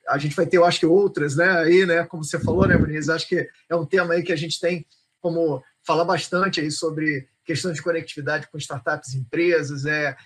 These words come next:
é, e é interessante pra mim que eu tenho tido a oportunidade de, de me relacionar com muitas empresas agora, até pela posição que eu tô,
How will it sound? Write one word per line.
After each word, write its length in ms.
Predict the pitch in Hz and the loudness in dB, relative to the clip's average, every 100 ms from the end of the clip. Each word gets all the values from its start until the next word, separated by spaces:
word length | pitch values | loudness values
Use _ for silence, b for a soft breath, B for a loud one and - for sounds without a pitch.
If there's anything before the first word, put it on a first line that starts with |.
| b | b
é, 220 | 160 160 185 | 0 2 2
e 120 | 202 | 0
é 60 | |
interessante 640 | 226 233 190 - 202 196 - | 0 -2 -2 -2 -4 -6 -4
pra 160 | 160 | -4
mim 320 | 151 185 196 - _ _ _ | -2 -6 -8 -12 _ _ _
que 100 | - | -4
eu 80 | 156 | -2
tenho 300 | 196 202 175 | -2 -2 -4
tido 280 | - 196 185 | -4 -2 -2
a 20 | |
oportunidade 600 | - 170 170 156 165 147 | -2 -4 -2 0 0 0
de, 260 | 160 165 - | -2 -2 -2
de 240 | 135 156 165 | -6 -2 -2
me 180 | 180 | -2
relacionar 560 | 202 220 214 185 175 196 | -4 -6 -6 -6 -6 -6
com 80 | 175 | -8
muitas 280 | 170 160 147 | -8 -6 -6
empresas 560 | 143 165 175 135 135 | -4 -2 -2 -2 -4
agora, 380 | 139 143 156 143 | -4 0 0 0
até 300 | 135 156 156 - _ - | 0 -2 -4 -12 _ -2
pela 180 | 165 170 | 0 2
posição 440 | 165 135 - 147 | -2 -4 -4 -6
que 100 | - | -10
eu 40 | |
tô, 300 | 156 151 147 | -6 -2 -2